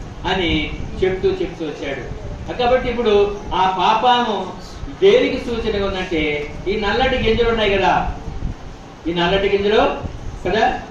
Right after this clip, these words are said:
పుచ్చకాయ లోపలే ఉంటాయి, మనం అవన్నీ తినే, తినేస్తామా ఊసేస్తామా? ఆ, ఊసేస్తాం కదా. కాబట్టి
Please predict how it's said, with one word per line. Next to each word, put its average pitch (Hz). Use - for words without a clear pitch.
పుచ్చకాయ 202
లోపలే 202
ఉంటాయి, 214
మనం 208
అవన్నీ 202
తినే, 208
తినేస్తామా 220
ఊసేస్తామా? 233
ఆ, 196
ఊసేస్తాం 196
కదా. 226
కాబట్టి 240